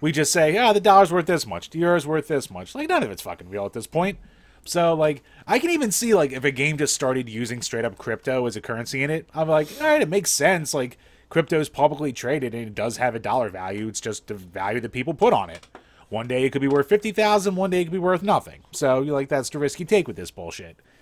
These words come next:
But I, I mean, I could see it as a thing that you use as a currency. Now, dumping it into an N F T is, like, a fucking stupid collectible J peg with, like,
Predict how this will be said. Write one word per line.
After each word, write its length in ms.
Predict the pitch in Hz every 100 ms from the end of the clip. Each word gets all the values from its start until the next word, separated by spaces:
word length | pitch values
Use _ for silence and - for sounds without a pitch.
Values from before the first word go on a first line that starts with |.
| _ _ -
But 240 | 143 131
I, 220 | 123 139 135 156
I 100 | 175
mean, 180 | 175 160
I 160 | 160
could 200 | 226 208
see 240 | - 156 135
it 140 | 120
as 180 | 117 110
a 60 | 110
thing 260 | - 120
that 100 | 117
you 180 | 104 107
use 160 | 107 104
as 100 | 92
a 60 |
currency. 500 | 101 104 104 135 127 - _ _ -
Now, 320 | 139 123 110 113 120 113 _ -
dumping 260 | 147 139
it 80 | 139
into 180 | 139 135
an 80 | 127
N 140 | 127
F 180 | 117 -
T 240 | - 185
is, 100 | 156
like, 160 | 123 113
a 80 | 107
fucking 320 | - 127 110
stupid 320 | - 139 120
collectible 480 | - 147 143 127 120
J 260 | 110 151 151
peg 480 | - 110 107 104
with, 160 | 110 107
like, 280 | 110 104